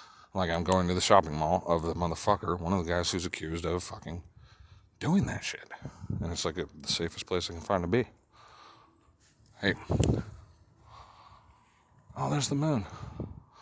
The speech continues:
And, I mean, it's just, like, gotta be, like, what, nine eleven in the morning on Tuesday, September the eleventh on floor ninety-one? It's like, if I find myself with all those numbers around me at the same time, maybe I wanna leave. Because shit's about to go down again.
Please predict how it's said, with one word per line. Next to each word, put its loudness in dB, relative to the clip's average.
And, 12
I 10
mean, 10
it's 8
just, 8
like, 12
gotta 12
be, 10
like, 12
what, 2
nine 8
eleven 10
in 6
the 6
morning 10
on 6
Tuesday, 8
September 8
the 12
eleventh 12
on 12
floor 10
ninety-one? 10
It's 2
like, 12
if 8
I 0
find 12
myself 12
with 8
all 12
those 12
numbers 12
around 10
me 6
at 6
the -4
same 4
time, 6
maybe 10
I 12
wanna 12
leave. 0
Because 4
shit's 8
about 12
to 2
go 10
down 6
again. -4